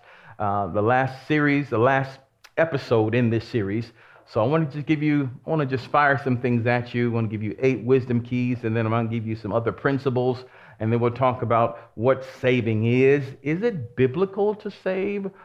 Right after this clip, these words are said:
We're gonna talk about that, and let's see how far we get today. Amen? All right, so listen to these wisdom keys. Uh, the first wisdom key is you will never defeat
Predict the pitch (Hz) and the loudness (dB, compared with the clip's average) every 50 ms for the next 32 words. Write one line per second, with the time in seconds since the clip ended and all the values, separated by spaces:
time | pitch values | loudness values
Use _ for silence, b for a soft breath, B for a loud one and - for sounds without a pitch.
0 | B B - 147 151 147 123 117 - - 127 120 117 120 107 104 101 104 101 - | B B -6 -2 0 0 0 0 0 0 -2 0 0 0 0 0 0 0 -2 -2
1 | - 104 104 101 - - - - _ _ - 117 117 117 117 131 127 117 117 113 | -2 -2 -2 -2 -4 -6 -12 -20 _ _ -4 -4 -4 -4 -2 -2 0 2 2 0
2 | 113 - 117 107 107 107 104 95 104 - - 110 92 87 80 85 95 101 104 117 | 0 2 2 2 2 2 0 -2 -4 -4 -4 -6 -6 -6 -6 -6 -6 -4 0 2
3 | 135 185 262 285 - - - _ _ _ b b b b b 135 160 143 117 - | 2 2 0 0 -4 -10 -20 _ _ _ b b b b b 0 0 2 0 0
4 | - 156 135 123 123 B B - 139 190 202 202 160 175 170 156 160 160 165 113 | 2 4 4 4 2 B B -4 -2 -2 -2 0 0 0 2 2 4 2 2 2
5 | 120 127 139 131 117 - 123 117 120 - 120 104 82 69 - - - _ _ _ | 0 0 0 0 0 0 -2 -2 -2 -2 -4 -4 -4 -6 -12 -16 -20 _ _ _
6 | _ _ _ _ _ _ _ _ _ _ _ _ - 131 131 120 120 120 117 - | _ _ _ _ _ _ _ _ _ _ _ _ 2 4 4 4 4 2 2 4
7 | 190 180 180 - 160 135 131 135 123 123 151 151 147 147 143 139 127 117 - B | 2 2 4 2 0 0 0 -2 0 0 2 2 4 4 6 6 4 4 0 B
8 | B B B B 117 B 117 135 135 135 135 131 127 123 131 160 190 214 240 262 | B B B B -10 B 0 2 4 6 6 6 6 6 6 6 4 4 4 2
9 | 262 262 240 - - 220 214 208 208 202 | 2 2 0 0 2 2 2 2 2 0